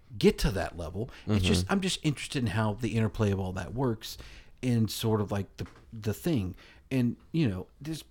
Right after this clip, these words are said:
Speaker 1: throughout the whole series, there's been so many jokes and puns,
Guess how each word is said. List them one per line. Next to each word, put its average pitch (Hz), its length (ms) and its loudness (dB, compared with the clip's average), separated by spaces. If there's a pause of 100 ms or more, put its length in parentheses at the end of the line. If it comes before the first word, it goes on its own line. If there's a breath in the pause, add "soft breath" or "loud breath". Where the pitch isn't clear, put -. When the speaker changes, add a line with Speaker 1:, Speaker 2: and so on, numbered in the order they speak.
(100)
Speaker 1:
throughout - 520 -2
the 165 80 4
whole 151 180 4
series, 123 320 2
there's 113 160 4
been 127 120 0
so - 180 -2
many 139 200 4
jokes 117 420 0
and 101 140 -4
puns, 117 460 2